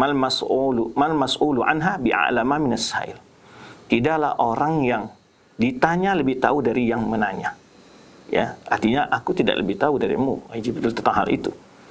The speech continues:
Yang tahu tentang itu hanya Allah Subhanahu wa taala. Nah, kemudian di sini Allah sebutkan, di sisi Allah lah ilmu tentang kapan telah terjadinya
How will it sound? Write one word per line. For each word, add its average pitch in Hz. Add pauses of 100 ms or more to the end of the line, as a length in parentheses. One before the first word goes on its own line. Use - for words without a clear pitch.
(380)
Yang 98
tahu 156
tentang 127
itu 131
hanya 135
Allah 131
Subhanahu 143
wa -
taala. - (920)
Nah, 107 (1700)
kemudian 214
di -
sini 226 (400)
Allah 131
sebutkan, 160
di 143
sisi 170
Allah 214
lah 165
ilmu 147
tentang 117 (160)
kapan 147
telah 120 (240)
terjadinya 107